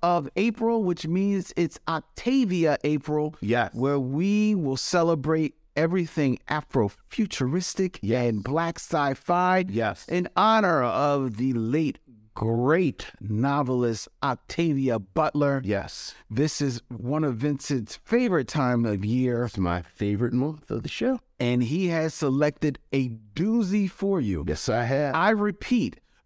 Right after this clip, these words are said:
Speaker 1: Vincent
Speaker 2: I
Speaker 1: has selected a
Speaker 2: Yes.
Speaker 1: doozy for you,
Speaker 2: Yes.
Speaker 1: ladies and gentlemen, from nineteen seventy-two.
Speaker 2: Nineteen seventy-two.
Speaker 1: We are going to be reviewing Vincent's selection
Speaker 2: Yes.
Speaker 1: for the black film that
Speaker 2: Yes.
Speaker 1: is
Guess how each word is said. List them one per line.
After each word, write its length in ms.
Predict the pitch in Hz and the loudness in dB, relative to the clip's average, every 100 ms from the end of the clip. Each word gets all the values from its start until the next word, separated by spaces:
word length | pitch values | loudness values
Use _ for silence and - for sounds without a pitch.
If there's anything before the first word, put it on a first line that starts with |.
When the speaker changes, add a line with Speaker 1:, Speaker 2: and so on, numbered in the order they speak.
| 127 113 | -20 -16
Speaker 1:
Vincent 800 | 110 175 277 170 - 180 98 - - | -2 4 4 4 2 0 0 -4 -4
Speaker 2:
I 220 | - 104 | 0 0
Speaker 1:
has 420 | 107 175 202 233 | 0 2 2 2
selected 1000 | - - 226 220 226 247 - - 170 117 - - | -2 -2 0 0 2 0 0 -2 -2 -2 -4 0
a 100 | 160 | 0
Speaker 2:
Yes. 280 | 151 110 110 | 0 -2 -2
Speaker 1:
doozy 540 | 208 247 214 208 196 | 2 2 2 0 -2
for 260 | - 220 208 | -2 0 2
you, 240 | 147 131 | 2 2
Speaker 2:
Yes. 640 | 123 117 117 98 - - - | 2 2 0 -2 -6 -12 -4
Speaker 1:
ladies 320 | 139 139 131 | 0 2 2
and 80 | 131 | 0
gentlemen, 400 | 120 139 139 143 139 - - | 0 0 0 -2 -4 -14 -8
from 300 | - 156 139 | -2 0 2
nineteen 600 | 170 220 226 - 240 226 | 2 2 0 0 2 0
seventy-two. 960 | - 233 220 220 220 202 - 254 226 | 0 0 4 2 2 0 -2 -2 0
Speaker 2:
Nineteen 380 | 120 110 - 139 | 0 -2 -4 -4
seventy-two. 720 | 135 151 160 175 - 214 196 | -2 0 0 -2 -2 -2 -2
Speaker 1:
We 260 | 151 143 233 | -4 -2 2
are 100 | 233 | 2
going 320 | 190 214 214 | 2 0 0
to 140 | 180 208 | 0 -2
be 220 | 170 190 | 0 0
reviewing 1080 | 180 180 170 147 160 233 233 214 190 160 127 | 0 0 0 0 0 0 0 0 0 -2 -6
Vincent's 720 | 117 190 269 269 - 277 269 | -2 2 2 2 0 0 -2
selection 840 | - 247 247 247 277 - - 190 170 | -2 0 2 2 2 0 -2 -2 -2
Speaker 2:
Yes. 100 | - | -2
Speaker 1:
for 200 | 202 190 | 0 0
the 180 | 160 | 0
black 640 | 160 123 156 202 247 269 - | -2 -4 0 2 4 2 -6
film 800 | - - - 285 254 220 196 175 | -20 -8 2 4 4 4 2 2
that 200 | 185 185 | 2 2
Speaker 2:
Yes. 260 | 151 151 | 0 -2
Speaker 1:
is 560 | 262 294 240 202 190 - | 0 4 4 2 0 -4